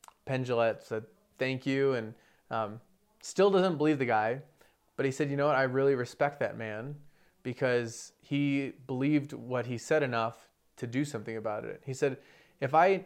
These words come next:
know that a bus is coming to hit you, at some point I'm gonna tackle you out of the way. I'm not just gonna say, 'Oh, whatever you want, like, just get hit by that bus.'" Like, he said, "How much," <laughs> and this was strong, Penn said, "How much do you have to hate somebody to not tell them the bus is coming?" Um, and so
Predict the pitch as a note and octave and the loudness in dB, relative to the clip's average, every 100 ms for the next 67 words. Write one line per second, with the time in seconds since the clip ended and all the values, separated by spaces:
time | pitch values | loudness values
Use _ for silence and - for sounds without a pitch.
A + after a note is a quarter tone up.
0 | - D3+ C3+ C#3+ D3+ B2 A#2+ B2+ - C3+ | -6 -4 0 0 2 0 2 0 0 -6
1 | - C3+ C3+ A2+ B2+ A#2+ D#3+ E3+ G3+ G3+ | -6 -6 -4 -6 -6 -6 -4 -2 -4 -8
2 | - _ _ _ _ - C#3+ - G3+ G3 | -18 _ _ _ _ -6 -4 0 0 2
3 | D#3 D3+ D3 A2 - D3+ C#3+ C#3 B2 A#2 | 0 2 0 -4 2 4 4 2 2 2
4 | A2 G#2+ G#2+ A2 - C#3+ D#3+ D3+ D3 C#3 | 2 -2 -2 -4 -2 2 2 2 0 -6
5 | C3 C#3+ - G3+ G#3 F#3+ F#3 E3+ E3+ D#3+ | -6 -6 2 6 6 8 6 4 4 4
6 | D#3 D3+ C#3+ C3+ C#3+ C#3+ - D3 C#3+ C3 | 4 2 0 -2 -6 -2 0 0 2 2
7 | A#2+ B2+ B2 A2+ A#2 - - - - - | 2 2 0 0 -4 -8 -16 -20 -20 -6
8 | D#3 C#3+ F#3 G3+ - C#3 C3 C3+ D3 C3+ | -2 2 0 0 -6 -6 -2 0 0 0
9 | - C#3+ C3 A2+ - - C3+ C3 A#2+ A2 | 4 4 4 0 -10 -4 -4 -2 -4 -2
10 | D3 E3 - D3+ D3 - C3 - A#2 G#2+ | -2 -2 -2 -2 -2 -4 -4 -6 -8 -6
11 | G#2 A2+ A#2+ _ _ _ _ - C3 B2+ | -6 -8 -12 _ _ _ _ -6 -2 0
12 | A#2+ C#3 A#2 A2 A2+ B2 - B2+ A#2 A2 | 0 0 0 0 -6 -12 -14 -8 -4 -4
13 | A#2 - - - C3+ - _ _ _ _ | -8 -12 -14 -14 -16 -18 _ _ _ _
14 | _ _ A#2 A#2 A2 A2 C#3+ C3+ - C3+ | _ _ -4 -2 -4 -6 -6 -2 4 4
15 | B2 A#2 | 4 0